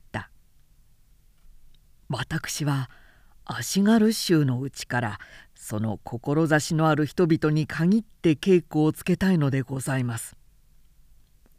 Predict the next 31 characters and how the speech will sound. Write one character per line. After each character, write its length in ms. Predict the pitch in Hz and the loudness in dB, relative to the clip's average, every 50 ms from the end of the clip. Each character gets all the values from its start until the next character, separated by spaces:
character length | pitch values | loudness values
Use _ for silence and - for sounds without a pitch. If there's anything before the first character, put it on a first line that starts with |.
| _ _ _ | _ _ _
ほ 880 | _ - - - 147 151 165 165 175 175 160 143 131 117 123 117 110 - | _ -20 -20 -10 -4 0 4 6 6 6 6 4 2 -2 -6 -12 -16 -16
う、 60 | - - - - - - - - _ _ _ _ - _ _ | -18 -20 -20 -20 -20 -20 -20 -20 _ _ _ _ -20 _ _
足 480 | - 160 160 - - - - - 127 151 | -16 -16 -14 -12 -12 -10 -8 -6 -2 2
軽 300 | 151 160 180 180 185 190 | 6 8 10 10 10 10
に 180 | 185 180 185 | 10 8 8
限 340 | 160 - 131 - 165 165 170 | 6 4 4 4 6 6 4
っ 40 | - | 4
て。 320 | - - - - - 117 - - - - - - _ _ _ _ _ _ _ _ _ _ _ _ _ _ _ _ _ _ _ _ _ _ _ _ _ _ _ _ _ _ _ _ - - _ | 2 -6 -18 -18 -16 -16 -16 -18 -20 -20 -20 -20 _ _ _ _ _ _ _ _ _ _ _ _ _ _ _ _ _ _ _ _ _ _ _ _ _ _ _ _ _ _ _ _ -20 -20 _
宗 300 | - - - 302 285 254 | -6 -2 0 2 2 4
兵 140 | 180 165 156 | 4 4 4
衛 60 | 156 | 4
は 120 | 151 156 | 2 2
苦 300 | 175 185 202 220 269 294 | 2 2 2 2 0 0
い 140 | 262 165 - - | -2 -4 -6 -8
顔 300 | - - 143 135 131 123 | -10 -8 -6 -4 -4 -6
し 180 | 117 - - - | -8 -10 -14 -18
た。 260 | - - 107 - - - - - _ _ _ _ _ _ _ _ _ _ _ _ _ _ _ _ _ _ _ _ _ | -16 -16 -16 -16 -16 -20 -20 -20 _ _ _ _ _ _ _ _ _ _ _ _ _ _ _ _ _ _ _ _ _
そ 260 | - - - - 117 117 | -16 -12 -8 -6 -6 -6
れ 100 | 113 110 | -6 -6
は 200 | 110 107 107 117 | -8 -8 -8 -8
ど 300 | 123 147 151 156 156 151 | -2 0 2 4 4 4
う 60 | 147 | 2
い 140 | 131 127 127 | 0 0 -2
う 160 | 127 120 117 | -2 -4 -4
子 180 | - - - | -6 -10 -8
細 240 | - - 120 123 123 - | -4 -4 -4 -4 -4 -6
か 240 | - - 113 117 113 | -8 -8 -8 -8 -8
知 180 | - - - | -8 -8 -6
ら 140 | 117 117 127 | -4 -2 -2
ぬ 160 | 127 123 117 | 0 -2 -4
が、 80 | 110 113 | -4 -8